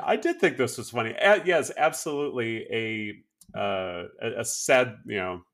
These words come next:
sad theme to a song about a, the, the woman walking out of his life. But another hilarious part in this song, uh, is,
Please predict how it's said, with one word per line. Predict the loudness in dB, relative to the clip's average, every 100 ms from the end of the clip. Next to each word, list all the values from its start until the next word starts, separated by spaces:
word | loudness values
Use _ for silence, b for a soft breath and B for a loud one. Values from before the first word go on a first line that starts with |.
| _
sad | -8 2 2 2
theme | 0 0 0
to | -2 -4
a | -4
song | -4 -4 -4 -8 -12 b _
about | 0 2 2 -6 -4
a, | -2 -2 -6 -10 _ _ _
the, | -14 -10
the | -8
woman | -6 -6 -2
walking | -4 -4 -6
out | -6
of | -6
his | -12 -10
life. | -10 -10 -14 -18 _ _ _ _ _ _ _ 0
But | 0 0 -6
another | 4 6 6 4 2 -6 -6
hilarious | 0 2 2 0
part | 0 0 0
in | -8
this | -8 -8
song, | -10 -8 -10 -12
uh, | -10 -10 -10 _ -10
is, | -4 -4 -4 -10 -12